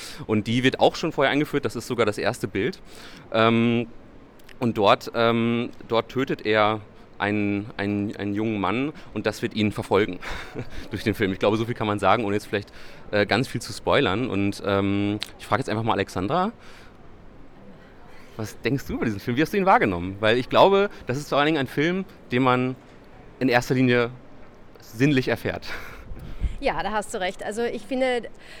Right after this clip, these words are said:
Speaker 2: der Film ist visuell, äh, sehr an-, also bemüht sich um wirklich so Originalität und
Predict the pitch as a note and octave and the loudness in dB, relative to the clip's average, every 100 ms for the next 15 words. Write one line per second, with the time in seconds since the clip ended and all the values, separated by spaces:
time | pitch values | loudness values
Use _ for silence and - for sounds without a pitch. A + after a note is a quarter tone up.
0 | - - B3 C4+ C4+ C4+ - A#3+ A#3+ G#3+ | -14 -8 -6 -4 -4 -6 -8 -8 -4 -2
1 | A3 B3 C4 A3 G#3+ G#3+ G#3 G#3 - - | 0 0 -2 -2 -2 -4 -6 -10 -18 -20
2 | - - - A3+ A#3 A3 G3+ F#3+ - - | -16 -10 -4 0 0 0 -2 -4 -18 -20
3 | - - - - - F#3 - G3+ G3 F3+ | -20 -20 -20 -6 -4 -2 -4 -6 -6 -6
4 | - G3 A#3+ A#3 C4+ B3+ B3 A#3+ A#3 A#3 | -12 -12 -6 -4 -4 -6 -6 -4 -4 -6
5 | B3 - G#3 A3 A3 A3 G3+ - A3+ B3 | -8 -8 -8 -6 -6 -8 -8 -10 -6 -6
6 | - G#3 G3+ | -6 -8 -8